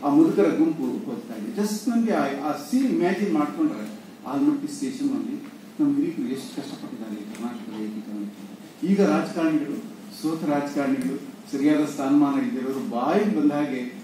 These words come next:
ಬೇರೆ ರಾಜ್ಯದ ಮಾತಾಡ್ತಾ ಇದ್ದಾರೆ. ಆದ್ರೆ ನಮ್ಮ ಹಿರಿಯರು ಆ ಥರದ ಒಂದು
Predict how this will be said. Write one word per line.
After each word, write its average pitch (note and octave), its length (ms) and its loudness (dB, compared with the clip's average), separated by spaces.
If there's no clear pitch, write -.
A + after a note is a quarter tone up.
ಬೇರೆ E3+ 240 6
ರಾಜ್ಯದ C#3+ 400 0
ಮಾತಾಡ್ತಾ A2+ 540 -4
ಇದ್ದಾರೆ. - 600 -14
ಆದ್ರೆ F#3+ 500 -2
ನಮ್ಮ E3+ 280 -4
ಹಿರಿಯರು G#3+ 360 0
ಆ F3+ 180 -2
ಥರದ F3+ 460 -10
ಒಂದು D#3+ 420 -6